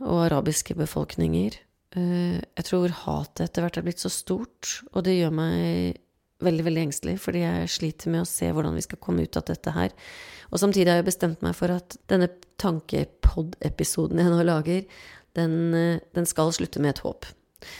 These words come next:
Så jeg prøver nå å gå igjennom noen tanker jeg har hatt den siste tiden, hvor jeg sikkert, eh, jeg s-, egentlig tenker jeg vel at jeg kanskje framfor alt skal stille en del spørsmål. Jeg har jo ikke svarene, men jeg har noen spørsmål.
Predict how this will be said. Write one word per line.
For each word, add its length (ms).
Så 460
jeg 120
prøver 300
nå 140
å 80
gå 160
igjennom 480
noen 180
tanker 340
jeg 100
har 100
hatt 180
den 100
siste 300
tiden, 520
hvor 160
jeg 120
sikkert, 680
eh, 680
jeg 360
s-, 80
egentlig 420
tenker 260
jeg 80
vel 120
at 100
jeg 100
kanskje 280
framfor 340
alt 140
skal 120
stille 240
en 60
del 140
spørsmål. 580
Jeg 160
har 140
jo 80
ikke 140
svarene, 640
men 160
jeg 120
har 120
noen 140
spørsmål. 520